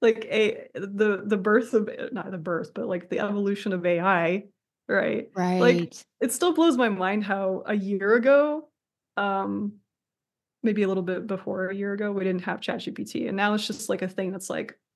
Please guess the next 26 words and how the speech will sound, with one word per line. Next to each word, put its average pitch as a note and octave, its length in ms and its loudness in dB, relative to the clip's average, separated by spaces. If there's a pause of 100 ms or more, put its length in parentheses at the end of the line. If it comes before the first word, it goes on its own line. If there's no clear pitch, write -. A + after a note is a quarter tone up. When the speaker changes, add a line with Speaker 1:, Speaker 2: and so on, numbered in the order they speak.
Speaker 1:
everyone's A3 440 4
using G3 240 -4
it, G3 220 -4 (160)
it's G#3+ 180 -4
normal. G#3 540 -4 (420)
Speaker 2:
Mm-hmm. G#3 480 4 (160)
Speaker 1:
No A3 160 4
big A3+ 160 -2
deal. G3+ 240 2
No F#4+ 160 6
big F4+ 180 8
deal F#4+ 300 6
that C4+ 80 4
you A#3+ 100 2
can A#3+ 140 8
just A3+ 180 4
type A3+ 260 4
things G#3+ 220 2
into G#3+ 240 0
a G3+ 60 2
chat G3 460 -2
and G#3 100 -2
it, G3 100 -6
like, G3+ 240 -6 (460)
spits A3+ 380 0
out G3+ 400 2